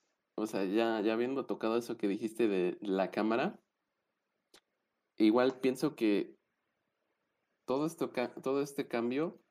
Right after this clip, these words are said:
pues, va, al final vale pa' pura madre, ¿no? Porque, pues, en sí el si-, el, la interfaz, todo sigue siendo lo mismo, güey. Y aunque la cambien, pues, la interfaz sigue siendo la misma,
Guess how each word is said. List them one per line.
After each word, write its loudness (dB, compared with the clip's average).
pues, -2
va, 2
al 0
final 0
vale 0
pa' -2
pura 0
madre, 2
¿no? 0
Porque, -4
pues, -6
en -2
sí 2
el 2
si-, -6
el, 2
la 2
interfaz, -2
todo 2
sigue -2
siendo 0
lo 4
mismo, 2
güey. 2
Y 4
aunque 4
la 4
cambien, 0
pues, -2
la 4
interfaz 2
sigue 4
siendo 2
la 4
misma, -2